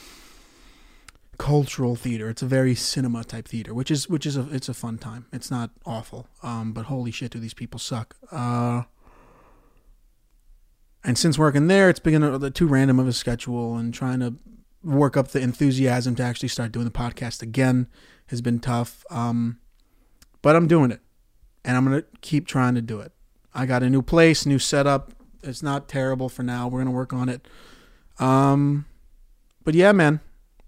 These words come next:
it's good. It's good to be talking to somebody. Uh, my following has grown, uh, significantly since the last. I think I hit a hundred thousand last year. I'm at a hundred and thirty-two right now, which is kind of fucking insane.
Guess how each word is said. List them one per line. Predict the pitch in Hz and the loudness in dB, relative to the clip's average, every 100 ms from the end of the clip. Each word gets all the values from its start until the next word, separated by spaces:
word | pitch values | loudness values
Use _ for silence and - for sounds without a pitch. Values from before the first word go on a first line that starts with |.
| _ | _
it's | - - | -10 0
good. | 180 139 123 | 2 0 -4
It's | - | -4
good | 160 151 | -2 -2
to | |
be | 151 147 | 0 0
talking | 147 143 - 139 | 2 0 2 0
to | 127 135 131 123 - - - - - | 2 2 2 0 -8 -20 -20 -20 -16
somebody. | - 147 143 117 127 | -2 2 4 2 0
Uh, | 127 123 | -2 0
my | 127 127 | 2 0
following | - 135 143 131 | 2 2 2 2
has | 131 | 0
grown, | 127 127 127 131 151 - - _ - - - _ _ - - - | 0 2 4 4 2 -2 -18 _ -20 -20 -20 _ _ -20 -20 -6
uh, | 127 120 | -2 -2
significantly | 117 131 127 131 127 135 | 0 2 0 2 0 2
since | 120 123 | 2 -2
the | 127 | -2
last. | 120 139 156 165 | -2 0 0 0
I | 123 | -2
think | - 131 | -4 -4
I | 127 | -2
hit | 127 | -2
a | 120 | -4
hundred | 131 123 120 | -4 -4 -4
thousand | 120 117 123 | -6 -8 -6
last | 117 117 | -8 -6
year. | 131 | -6
I'm | 120 | -4
at | 117 | -4
a | |
hundred | 123 127 120 | -2 -2 -4
and | 117 | -6
thirty-two | 117 110 - 139 139 | -8 -8 -4 0 0
right | 131 | 0
now, | 135 131 131 | 0 0 0
which | 123 - | -2 -6
is | 117 | -8
kind | 127 127 | -4 -4
of | 120 | -4
fucking | 120 117 113 | -6 -8 -8
insane. | 110 - 147 151 147 | -6 -2 2 2 2